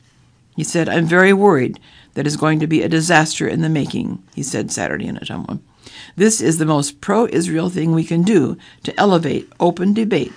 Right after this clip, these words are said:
to avoid making the same kinds of mistakes that we made after nine eleven." In August, Ramaswamy said he would end financial support for Israel, saying an Abraham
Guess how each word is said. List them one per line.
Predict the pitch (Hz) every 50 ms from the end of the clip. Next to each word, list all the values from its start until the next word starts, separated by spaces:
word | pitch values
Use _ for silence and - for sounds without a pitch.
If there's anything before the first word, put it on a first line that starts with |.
| - - - -
to | - - -
avoid | 156 160 170 180 196 208 208 208
making | 180 185 190 - 180 185 170
the | 156 160
same | - - 185 190 202 202 202
kinds | - - 151 151 151 175
of | 180
mistakes | 180 180 - - - 254 - - - - - - _ - - _ -
that | - 160
we | 180 185
made | 175 160 147 151 147 -
after | - 147 - - 151 170
nine | 160 143 - -
eleven." | - 160 170 202 196 - - - 185 - _ _ _ _ _ _ _ _ _ _ _ _ _ _ _ - - - - - - -
In | 190 185
August, | - - 226 311 320 220 131 165 - - - _ _ _ _ _ - -
Ramaswamy | 170 180 202 202 - 175 156 147 147 156
said | - 180 160 170
he | 170 175 165
would | 156 151 - -
end | - 175 202 208 214 208
financial | - 175 165 160 156 165 - 160
support | 160 - - - - - 147 135 - -
for | - -
Israel, | - - 160 - - - - - - - _ _ _ _ _ _ _ _ _ _ -
saying | - - 175 160 147 139 131 - -
an | - 143 - -
Abraham | 117 180 208 196 190 190 190 190 185 165 165 165 -